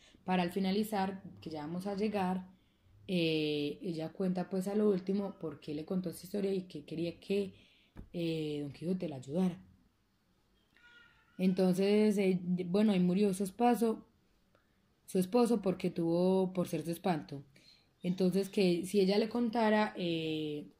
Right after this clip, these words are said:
du-, vuestra merced se admirara, o sea, pues si ella le contara a Don Quijote se iba a admi-,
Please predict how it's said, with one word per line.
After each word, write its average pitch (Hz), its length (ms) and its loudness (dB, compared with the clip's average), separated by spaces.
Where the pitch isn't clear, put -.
du-, 170 180 -4
vuestra 175 320 -2
merced 175 320 -4
se 208 80 0
admirara, 170 380 -2
o 147 60 -8
sea, 151 260 -10
pues 196 160 -6
si 196 200 0
ella 175 160 -2
le 190 80 0
contara 185 340 -4
a - 20 0
Don 185 100 -4
Quijote 165 280 -8
se - 100 -6
iba 1017 80 0
a - 20 0
admi-, 988 260 -4